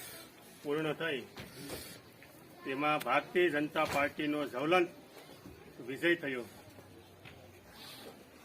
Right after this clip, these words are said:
ત્યારબાદ આપણા ઉમેદવારશ્રીનો આભાર દર્શનનો કાર્યક્રમ બે દિવસના ચાલુ થયો. તે અંતર્ગત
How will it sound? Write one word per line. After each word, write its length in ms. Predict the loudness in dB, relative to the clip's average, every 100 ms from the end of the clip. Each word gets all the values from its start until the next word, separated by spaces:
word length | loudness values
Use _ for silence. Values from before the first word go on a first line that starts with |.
| -10
ત્યારબાદ 520 | 0 2 4 4 4 2 -12 -12 -12 -14 -20 -18 -14 -12 -12 -14 -2 0 0
આપણા 400 | 0 6 8 8 4 -4 -20 -20 -20 -20 -20 -6 0
ઉમેદવારશ્રીનો 2500 | 2 2 2 2 2 2 2 0 -6 -16 -18 -18 -20 -20 -20 -20 -20 -20 -20 -20 -20 -20 -20 -14 -4 2
આભાર 340 | 2 8 8 8
દર્શનનો 400 | 4 2 2 2 2
કાર્યક્રમ 520 | 2 2 0 0 2 0 -4 -18 -20 -20 -18 -18 -18 -18 -20 -12 -2
બે 100 | -2
દિવસના 440 | 0 -2 0 0 2
ચાલુ 200 | 2 2 -2
થયો. 180 | -6 -8 -10 -12 -14 -12 -14 -14 -14 -2
તે 80 | 0
અંતર્ગત 560 | 0 0 -2 2 2 0